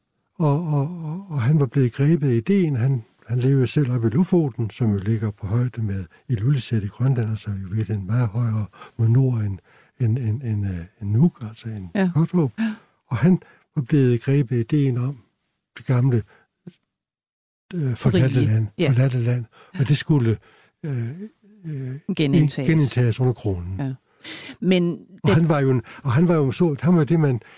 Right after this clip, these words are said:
Speaker 1: i dag jo kalder en religiøs entreprenør.
Speaker 2: Ja.
Speaker 1: Altså, han var en entreprenør, altså, men i stedet for at grundlægge Danfoss eller
Speaker 2: Mm.
Speaker 1: noget andet,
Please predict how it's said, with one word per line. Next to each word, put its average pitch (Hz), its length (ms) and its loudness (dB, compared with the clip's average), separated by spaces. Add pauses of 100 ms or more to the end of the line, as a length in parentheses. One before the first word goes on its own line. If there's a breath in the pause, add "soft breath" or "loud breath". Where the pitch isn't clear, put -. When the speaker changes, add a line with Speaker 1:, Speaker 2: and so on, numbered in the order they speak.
(200 loud breath)
Speaker 1:
i 143 120 -2 (440)
dag 160 220 2
jo 127 260 -2 (160)
kalder 131 240 0
en 113 200 0
religiøs 131 460 2
entreprenør. 117 760 0 (160)
Speaker 2:
Ja. 208 200 0 (320)
Speaker 1:
Altså, 120 140 -2
han 165 120 6
var 160 100 4
en 131 60 2
entreprenør, 131 720 0 (420 soft breath)
altså, 147 240 0
men 131 180 4
i 117 40 4
stedet 165 260 2
for 139 140 0
at 120 60 0
grundlægge 135 400 2
Danfoss 156 520 0
eller 131 180 -2
Speaker 2:
Mm. 113 80 0
Speaker 1:
noget 113 220 2
andet, 185 180 4